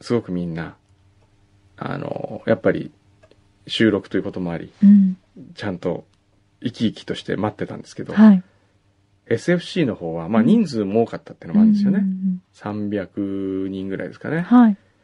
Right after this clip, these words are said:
Speaker 1: それで、驚いたのが、
Speaker 2: うん。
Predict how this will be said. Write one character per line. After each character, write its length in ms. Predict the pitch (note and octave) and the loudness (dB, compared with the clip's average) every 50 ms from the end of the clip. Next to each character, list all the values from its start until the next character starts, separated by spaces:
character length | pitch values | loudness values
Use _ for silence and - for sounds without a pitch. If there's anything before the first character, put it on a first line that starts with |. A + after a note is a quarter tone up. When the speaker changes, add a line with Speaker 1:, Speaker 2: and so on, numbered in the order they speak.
| _ _ | _ _
Speaker 1:
そ 160 | - - G#2+ | -8 -4 -2
れ 80 | G2 F#2+ | -2 0
で、 340 | F#2 F#2 F#2 F2+ - - _ _ _ _ _ _ _ _ _ _ _ _ _ _ _ _ _ _ _ _ - | 0 0 0 0 0 -2 _ _ _ _ _ _ _ _ _ _ _ _ _ _ _ _ _ _ _ _ -8
驚 320 | A2+ G#2+ G#2+ C3 D#3+ E3+ C#3+ | -4 0 2 4 4 4 4
い 40 | |
た 120 | - - - | 0 -2 -8
の 100 | - E2 | -6 -4
が、 260 | F2+ F2+ - - - - | -4 -4 -4 -4 0 4
Speaker 2:
う 40 | A3+ | 6
ん。 180 | A3+ G#3+ G3+ | 6 6 6